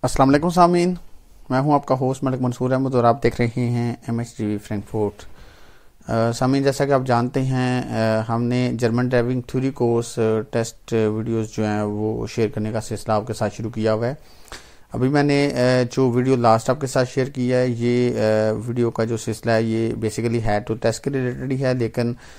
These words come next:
अ, इसमें, अ, वो हंड्रेड्स क्वेश्चंस हैं, यानी सौ क्वेश्चन, अ, जो मुश्किल क्वेश्चंस हैं, डिफिकल्ट क्वेश्चंस हैं, तो मैंने पच्चीस सवाल आपके साथ, अ, शेयर किए हैं पिछली वीडियो में। तो अभी नेक्स्ट मैं आपके साथ,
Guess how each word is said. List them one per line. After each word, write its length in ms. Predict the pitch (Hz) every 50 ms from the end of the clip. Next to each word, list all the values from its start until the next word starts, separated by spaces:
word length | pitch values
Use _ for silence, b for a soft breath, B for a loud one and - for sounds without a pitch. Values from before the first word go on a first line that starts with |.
| B B B -
अ, 160 | 113 117 113 -
इसमें, 540 | 123 123 - - 131 131 135 135 135 135 135
अ, 300 | 127 120 120 120 120 120
वो 440 | 117 113 117 123 123 127 131 127 -
हंड्रेड्स 440 | 127 117 117 113 120 120 - - -
क्वेश्चंस 600 | - - 123 110 107 - - 120 120 117 113 -
हैं, 360 | 113 110 113 117 117 123 127 B B B B B B B - 117
यानी 140 | 113 113 110
सौ 240 | - - 113 113
क्वेश्चन, 560 | 110 - 127 113 107 - - 123 117 117 117 113
अ, 40 | - - 110 110 107 107 107 107 107 107 113 107
जो 440 | 107 117 117 117 113 110 110 110
मुश्किल 440 | 104 107 113 120 113 - - 135 127
क्वेश्चंस 480 | 131 - 127 117 - - 131 123 127 131
हैं, 220 | 123 120 117 107
डिफिकल्ट 460 | 107 113 - - 123 117 127 120 -
क्वेश्चंस 360 | - - 120 113 - - 120 127
हैं, 240 | 120 117 120 B B B B B B B B B B -
तो 80 | - 123
मैंने 180 | 127 131 135
पच्चीस 520 | 135 - 139 127 - - 156 156 151 - -
सवाल 420 | 147 143 143 143 - 135 127 123 127
आपके 200 | 123 120 - 127
साथ, 240 | - 135 120 120 120
अ, 380 | - 117 117 113 117 113 110
शेयर 280 | 110 - - 117 110 131 -
किए 100 | - 117
हैं 120 | 117 127 160
पिछली 240 | 156 - - 135 127
वीडियो 280 | 123 123 123 123 127
में। 160 | 123 123 123
तो 80 | 123 127
अभी 220 | - 107 110 117
नेक्स्ट 380 | 113 113 113 113 - - - -
मैं 280 | 117 110 113 113 110 110
आपके 240 | - 104 - 113
साथ, 260 | 104 - 107 107 107